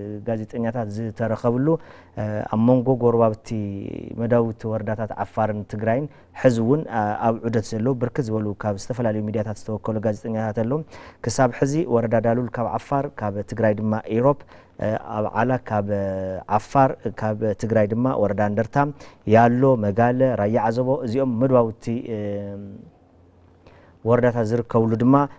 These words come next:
ብርክት ዝበሉ ጋዜጠኛታት ኮይዶም ኣብቲ ከባቢ ምስቲ ህዝብን ብፍላይ ድማ ኣቦ ገረባትን ሽማግለታት ዓድን ካብ ክልቲኡ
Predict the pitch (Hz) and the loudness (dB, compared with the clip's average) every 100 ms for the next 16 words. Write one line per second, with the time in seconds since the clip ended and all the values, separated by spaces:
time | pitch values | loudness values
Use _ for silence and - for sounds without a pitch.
0 | - 104 - 143 120 117 110 113 110 120 | -2 0 2 2 2 2 4 2 2 -2
1 | 113 110 104 - 117 135 110 - - 107 | -2 0 -2 0 2 2 0 -4 -2 -2
2 | 117 110 120 143 113 - - 113 107 101 | 2 4 4 0 -2 -2 0 2 4 2
3 | 110 107 120 147 - - - 123 185 180 | 2 2 4 4 0 -10 -6 2 6 8
4 | 135 113 123 135 - 104 104 123 110 104 | 8 6 4 4 2 0 6 6 6 6
5 | 113 113 117 - 135 117 113 107 110 110 | 4 6 4 0 -6 -2 -2 0 -2 -4
6 | 101 - 107 127 117 107 135 117 - 120 | -6 -6 -4 -4 -4 -4 -2 -4 -6 -8